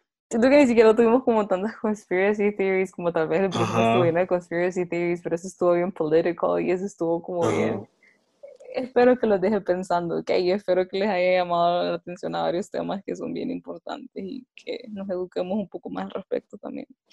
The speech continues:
Speaker 1: No dejemos que la
Speaker 2: Yeah.
Speaker 1: historia se repita de mala manera, por favor. <laughs>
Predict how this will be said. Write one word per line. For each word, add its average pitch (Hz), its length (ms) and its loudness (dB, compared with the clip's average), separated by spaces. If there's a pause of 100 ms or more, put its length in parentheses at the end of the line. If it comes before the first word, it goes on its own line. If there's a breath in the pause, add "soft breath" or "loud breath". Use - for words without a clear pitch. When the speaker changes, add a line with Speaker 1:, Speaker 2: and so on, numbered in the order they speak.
(220 loud breath)
Speaker 1:
No 214 80 -2
dejemos 226 280 4
que 208 100 4
la 208 60 -2
Speaker 2:
Yeah. 208 40 -6
Speaker 1:
historia 196 300 0
se 202 80 2
repita 190 380 -6
de 180 60 -2
mala 175 220 -4
manera, 160 380 -4
por 139 100 4
favor. - 480 -4
<laughs> - 460 -6